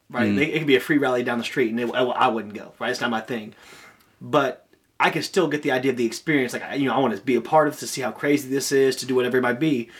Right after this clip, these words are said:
Speaker 1: The hat, I think, was the one that was
Speaker 2: Mm.
Speaker 1: the deal breaker. Would you agree with, like, this? The picture
Speaker 2: Yeah.
Speaker 1: with the hat was the kind of like, "Hey, whoa, you're doing too much right now."
Speaker 2: Yeah.
Speaker 1: That was, like, the, the deal breaker.
Speaker 2: Uh,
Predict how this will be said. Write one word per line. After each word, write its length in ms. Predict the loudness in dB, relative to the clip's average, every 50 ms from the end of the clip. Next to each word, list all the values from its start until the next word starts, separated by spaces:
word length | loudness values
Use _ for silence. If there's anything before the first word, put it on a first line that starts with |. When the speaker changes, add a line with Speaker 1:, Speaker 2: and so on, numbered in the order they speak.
| -20 -20 -20 -20 _ 0
Speaker 1:
The 140 | 0 2 2
hat, 320 | 2 2 2 2 0 0 0
I 120 | -2 -2
think, 280 | 0 0 -4 -4 -2 -4
was 260 | -4 -4 -4 -6 -4
the 120 | -4 -2
one 260 | -2 0 -2 -2 -2
that 80 | 0 2
was 80 | 4 4
Speaker 2:
Mm. 40 | 6
Speaker 1:
the 40 | 6
deal 80 | 4 4
breaker. 180 | 2 -2 -2 -4
Would 140 | -4 0
you 100 | 0 0
agree 240 | 0 4 8 8 8
with, 180 | 8 6 -2 -4
like, 200 | -6 -6 -6 -8
this? 260 | -12 -10 -10 -10 -12
The 160 | -6 -4 2
picture 120 | 8 10 10
Speaker 2:
Yeah. 140 | 10 8 4
Speaker 1:
with 120 | 0 -4
the 60 | -6 -2
hat 180 | -2 -2 -2
was 140 | -2 -6 -6
the 80 | -6 -8
kind 160 | -4 -4 -4
of 80 | -2 -2
like, 120 | -2 0
"Hey, 460 | 0 0 0 2 4 4 4 4 2 0
whoa, 380 | 0 0 0 0 -2 -4 -6 -8 -14 -20 -20 -20 -20 -20 -20 -4
you're 120 | -4 2 2
doing 180 | 4 4 4
too 100 | 2 2 4
much 220 | 4 4 4 2
right 180 | -2 -2 -2 -2
now." 180 | -4 -4 2
Speaker 2:
Yeah. 180 | 6 8 8 10
Speaker 1:
That 140 | 8 8 4
was, 100 | 2 2
like, 160 | 0 -2 -2
the, 60 | -4 -10
the 240 | -8 -6 -6 -6
deal 260 | 0 4 4 4 4 4
breaker. 380 | 0 -2 -2 -2 -4 -8 -8 -10 _ _ _ _ _ 2
Speaker 2:
Uh, 300 | 2 4 4 2 -2